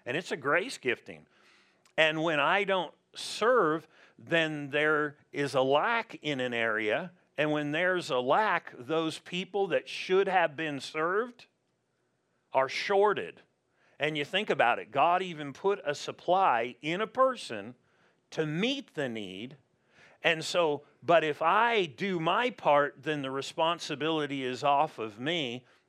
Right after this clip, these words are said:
and on to the person I've given it to. Here's the other side you need to recognize about all graces, is that when you personally act on it, it does something to you.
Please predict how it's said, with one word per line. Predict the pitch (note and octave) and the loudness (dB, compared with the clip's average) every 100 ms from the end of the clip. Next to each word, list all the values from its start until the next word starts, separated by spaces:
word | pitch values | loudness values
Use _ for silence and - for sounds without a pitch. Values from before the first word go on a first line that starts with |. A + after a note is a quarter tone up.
| _ | _
and | B2 B2+ | -4 -2
on | C3 C3 B2+ | 0 0 -4
to | - | -8
the | A2+ | -8
person | A2+ C3 B2 - A2 | -6 -6 -6 -8 -6
I've | A2 A2 G2+ | -4 -4 -6
given | B2+ C3+ A#2 G2+ | -8 -6 -6 -10
it | F#2+ | -14
to. | - C3+ F2+ D#2 _ _ _ - - | -12 -10 -10 -14 _ _ _ -20 -4
Here's | F#3 G3 D3 | 0 0 -2
the | D3+ | 0
other | D#3+ A3 E3+ | 2 2 -2
side | - C#3+ C#3 C3 | 0 0 0 -4
you | C#3 | -8
need | C#3 B2+ | -8 -8
to | B2 | -2
recognize | C#3+ C3+ B2+ C3 B2+ B2 | -2 -2 -4 -2 -2 -2
about | A#2 A#2 A2 | 0 0 0
all | C3+ C3+ C3+ | 2 2 0
graces, | A2+ C3 C3 D3 F3+ G3 A#3 - _ _ _ - - - | -2 -2 -2 -4 -8 -8 -10 -18 _ _ _ -20 -18 -2
is | E3+ D#3+ B2+ | 0 0 0
that | E3 C#3+ | 0 0
when | D3 E3 D3+ | 0 -2 -2
you | C#3+ F#3+ G#3+ E3 | -6 -4 -4 -4
personally | - - G3+ G3+ - E3+ D3 C3+ C3 - | -6 -2 -2 -2 -6 -4 -2 -2 -4 -2
act | D3+ F#3 F#3+ - | 0 0 -4 -4
on | F3+ G3 A3 | -2 -2 -4
it, | A#3 - _ _ - | -8 -10 _ _ -6
it | C3+ | -2
does | E3 D3+ D3+ | 2 2 0
something | D#3 C#3+ C#3 C#3 C3+ | -2 -2 -2 -6 -6
to | A#2+ | -6
you. | A#2+ A#2+ A#2+ | -6 -6 -8